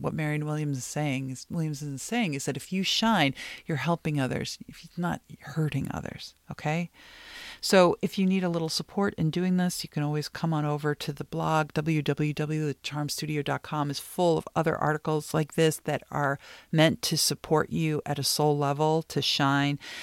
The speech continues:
If you're also ever interested in writing coaching, you can find out more about that in the show notes. I, um, I work with really cool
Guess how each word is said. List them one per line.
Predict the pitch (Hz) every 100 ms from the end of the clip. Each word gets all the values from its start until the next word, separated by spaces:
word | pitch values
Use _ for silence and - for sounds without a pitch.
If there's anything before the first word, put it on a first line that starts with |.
| -
If | 143 -
you're | 147
also | 160 156 165
ever | 147 143
interested | 156 156 - 156 151
in | 139 143
writing | 143 151 151
coaching, | - 156 - 160
you | 143
can | - 135
find | - 143 143
out | 139 -
more | 151
about | 143 139 -
that | 147 147 -
in | 147
the | 143
show | - 151 151
notes. | 147 147 - - -
I, | - 127 127 - _ _ _ 151
um, | 139 135 127
I | 135
work | 147 160 - -
with | 147 143 143 - - - _ _ _ _ _ _ _
really | 196 220 214 165 -
cool | - 156 151 143